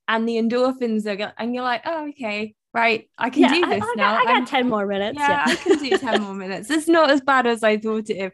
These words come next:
Speaker 2: Yeah.
Speaker 1: I, and as you said, often it is an excuse. Time is an excuse, but it's actually,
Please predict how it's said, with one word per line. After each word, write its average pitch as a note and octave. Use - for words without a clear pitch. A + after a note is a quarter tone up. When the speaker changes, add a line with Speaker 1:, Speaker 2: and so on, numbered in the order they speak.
Speaker 2:
Yeah. B3+
Speaker 1:
I, A#3+
and C4
as B3+
you C4+
said, B3
often A#3
it A3+
is G#3+
an G3+
excuse. A3+
Time A#3
is G#3+
an G3+
excuse, G#3
but A#3+
it's G#3
actually, C4